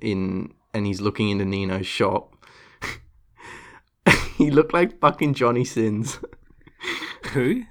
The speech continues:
Speaker 1: Johnny Sins.
Speaker 2: I don't know who that is.
Speaker 1: Are you serious? You don't know who Johnny Sins is?
Speaker 2: No.
Speaker 1: Google him right now. Do it, 'cause you'll know exactly who he is as soon as you see his face.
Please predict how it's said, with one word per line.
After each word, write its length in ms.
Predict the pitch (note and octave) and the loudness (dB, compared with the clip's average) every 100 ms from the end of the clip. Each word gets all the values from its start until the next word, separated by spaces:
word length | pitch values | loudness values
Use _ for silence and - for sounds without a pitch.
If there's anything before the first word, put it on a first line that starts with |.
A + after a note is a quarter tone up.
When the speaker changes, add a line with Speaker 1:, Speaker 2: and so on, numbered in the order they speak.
| - - | -8 -2
Speaker 1:
Johnny 340 | B2+ C#3 D3 | 2 4 4
Sins. 680 | C#3+ - D3+ B2 B2 C3+ - - - - | 2 2 2 2 2 0 -2 -10 -20 -4
Speaker 2:
I 120 | B2+ | -2
don't 140 | C#3 C3+ | 0 -2
know 100 | B2 | -2
who 100 | A2+ | -4
that 160 | A2+ | -4
is. 300 | A#2 A2 - - - - - C3 | -6 -8 -14 -20 -20 -20 0 4
Speaker 1:
Are 60 | |
you 140 | C#3+ D3 | 6 4
serious? 400 | - C#3+ B2 A#2+ | 2 6 6 4
You 60 | |
don't 200 | B2 B2+ | 2 4
know 100 | B2+ | 4
who 60 | B2+ | 2
Johnny 280 | A#2+ A#2 A#2 | 2 2 0
Sins 280 | A#2 A2 G#2 | 0 0 0
is? 260 | - F3+ - | -2 -6 -10
Speaker 2:
No. 420 | B2+ G#2+ G#2+ A#2 B2+ _ - C#3 | -12 -8 -8 -10 -14 _ -12 2
Speaker 1:
Google 320 | C#3 D3 D#3 | 6 6 4
him 200 | D3 A#2+ | 2 0
right 300 | B2 A#2+ A#2 | 4 4 4
now. 440 | A2+ G#2+ B2 A#3 - - - | -2 -2 -4 -6 -12 -12 2
Do 180 | B2 A2+ | 6 8
it, 280 | G2+ - | 6 -2
'cause 180 | - A#2+ | 0 2
you'll 160 | A#2+ A#2+ | 4 4
know 120 | A#2 | 6
exactly 560 | A#2 A2+ A#2 A2+ - A2 | 2 2 2 2 4 4
who 140 | G#2+ | 4
he 140 | G#2 G2+ | 4 2
is 160 | G2 | 0
as 120 | G2+ | -2
soon 160 | - G#2 | -2 -2
as 120 | G2+ | -2
you 60 | G2+ | -4
see 160 | G#2 | -2
his 120 | A2 - | -2 -2
face. 440 | - - D3 - | -4 -4 -8 -12